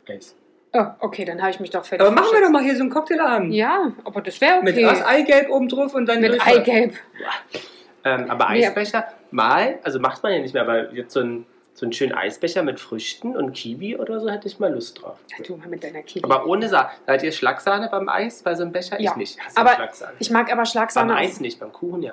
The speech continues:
Speaker 2: Mhm. Ich mag Schlagsahne aber auch nur, wenn sie selbst gemacht ist. Ne? Also wenn sie so nach nichts schmeckt,
Speaker 3: Ja, geht gar nicht.
Speaker 2: geht gar
Speaker 3: Dann
Speaker 2: nicht.
Speaker 3: ist nur fette Maul und
Speaker 2: Bäh.
Speaker 3: war's.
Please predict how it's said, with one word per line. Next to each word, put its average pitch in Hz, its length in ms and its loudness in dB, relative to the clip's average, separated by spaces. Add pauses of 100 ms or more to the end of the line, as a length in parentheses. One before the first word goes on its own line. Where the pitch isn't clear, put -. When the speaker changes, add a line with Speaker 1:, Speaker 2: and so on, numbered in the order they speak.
(120)
Speaker 2:
Mhm. 214 320 -6 (340)
Ich - 60 -14
mag 226 160 -2
Schlagsahne 240 440 0
aber 220 140 0
auch 214 120 -2
nur, 233 120 -2
wenn 254 80 -2
sie 247 100 -4
selbst 196 240 -2
gemacht 170 300 -14
ist. - 300 -12 (120)
Ne? 220 220 -2
Also 214 160 0
wenn 220 100 2
sie 226 100 -2
so 233 100 2
nach 226 160 0
nichts 262 320 -4
schmeckt, 262 420 -4
Speaker 3:
Ja, 147 160 4
geht 143 160 -2
gar 110 140 0
nicht. 107 200 -10 (140)
Speaker 2:
geht 214 160 -2
gar 175 120 2
Speaker 3:
Dann 143 80 2
Speaker 2:
nicht. 175 100 -2
Speaker 3:
ist 185 40 0
nur 185 160 6
fette 190 220 2
Maul 185 280 4
und 180 60 4
Speaker 2:
Bäh. 220 40 6 (120)
Speaker 3:
war's. 107 240 0